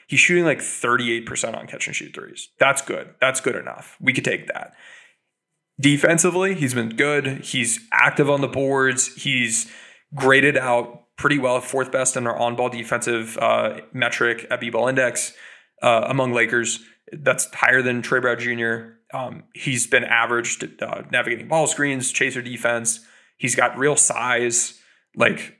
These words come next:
a lot of his threes have come off motion, which is differentiating on this roster. So, like, he's, you know, three and D guy with some long-term upside. I, I wanna see him get some more minutes. Brown is someone I think also needs more minutes. I,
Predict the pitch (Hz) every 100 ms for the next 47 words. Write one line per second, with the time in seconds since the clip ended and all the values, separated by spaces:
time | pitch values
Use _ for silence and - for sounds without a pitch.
0 | - 135 135 131 123 - 123 120 - 120
1 | 113 120 117 117 - 131 131 131 131 131
2 | 120 123 127 123 120 123 123 120 123 -
3 | 117 117 - 113 113 127 123 113 - -
4 | - 170 175 - - _ _ _ _ _
5 | _ _ _ 156 151 120 147 - _ -
6 | 127 139 147 131 131 127 127 123 127 117
7 | 117 123 - 120 123 - - - 135 _
8 | - 120 127 127 147 135 123 120 120 113
9 | 117 117 117 - - - - _ _ _
10 | - 139 143 147 127 127 120 113 - -
11 | - - - - - 50 - - - _
12 | _ _ _ _ _ _ _ - -